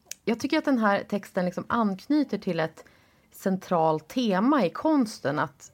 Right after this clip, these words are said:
att se sitt lilla liv bli liksom klämt mellan, eller kanske sönderslitet av så här mäktiga krafter. Att liksom bli avbruten av världsläget.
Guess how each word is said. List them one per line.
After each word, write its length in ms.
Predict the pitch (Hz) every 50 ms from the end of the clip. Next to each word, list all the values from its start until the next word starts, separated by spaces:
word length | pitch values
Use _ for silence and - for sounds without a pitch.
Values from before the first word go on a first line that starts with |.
| _
att 180 | - 180 175 -
se 380 | - - - - 285 262 254 220
sitt 220 | - - 208 214
lilla 640 | 208 208 220 214 196 165 151 143 147 143 139 143 139 - - _ _ _ _ _ _ _ _ _ _ _ _ _ _ _ -
liv 640 | - 175 196 233 311 277 190 143 139 156 175 175 185 - -
bli 260 | 151 156 170 156 151
liksom 320 | 131 151 - - 147 139 143 - _ - -
klämt 560 | - 240 254 285 294 277 226 185 156 - - -
mellan, 420 | 160 160 143 131 123 120 127 -
eller 180 | - 170 180 175
kanske 420 | - 185 170 160 - 175 165 156 - - - - - _ _
sönderslitet 1080 | - - - - 247 220 180 160 156 151 175 170 - - 277 320 294 220 - 170 139 -
av 220 | 127 123 127 131
så 120 | 131 - 135
här 80 | 127
mäktiga 640 | 131 151 185 214 214 - - - - - 151 147 143
krafter. 760 | 143 - 220 247 - - - - - - - - - - - - - - - -
Att 140 | 202 208
liksom 260 | 226 226 220 - 214 208
bli 140 | 202 196 -
avbruten 1000 | - 269 240 220 180 170 170 175 185 277 320 320 247 - - _ - 151 147 151 -
av 420 | - 139 131 131 131 135 143 151
världsläget. 1040 | 165 233 262 247 185 156 160 - - 262 339 359 294 170 - - - - - -